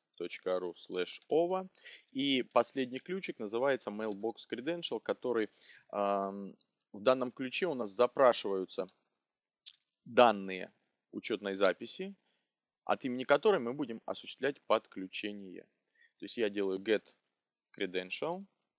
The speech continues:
credential, и указываю имя учётной записи, в моём случае I T ban slash administrator, от которой мы будем проверять подключение.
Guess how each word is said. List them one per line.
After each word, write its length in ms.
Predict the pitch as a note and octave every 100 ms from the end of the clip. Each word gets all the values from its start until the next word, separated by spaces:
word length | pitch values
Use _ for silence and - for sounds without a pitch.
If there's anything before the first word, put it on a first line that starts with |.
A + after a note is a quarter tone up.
| _ _ _ _ _ _ _ _ _ _ -
credential, 880 | F2+ F2 F2+ F#2 - D3+ F3+ G#3 G3+ _ _ _ _ _ _ _ _ _ _ -
и 280 | F3 E3+ -
указываю 800 | C3 - D3 B2 A#2+ A#2 A2+ A2+
имя 300 | B2 A#2+ A2+
учётной 440 | A#2 - B2 C3
записи, 380 | C#3+ F#3+ F#3+ C#3+
в 60 | A#2
моём 220 | A2+ A2
случае 360 | A2+ A2 G#2 -
I 180 | G#2
T 120 | G#2 G#2
ban 260 | G#2 F#2+
slash 480 | - G#2 G2+ - - _ -
administrator, 1000 | G2 F#2+ G2 F#2+ G2 - F3+ G3 F#3 F3+ _ _ _ _ _ _ _ _ _ _ _ _ _
от 160 | - G2
которой 360 | A2 E3 E3 A2
мы 140 | A#2
будем 320 | G#2+ G#2 G2+ _ _ _ _ _ _ _ _
проверять 360 | - F#2+ G2 G2
подключение. 640 | - - G2 - F#2 -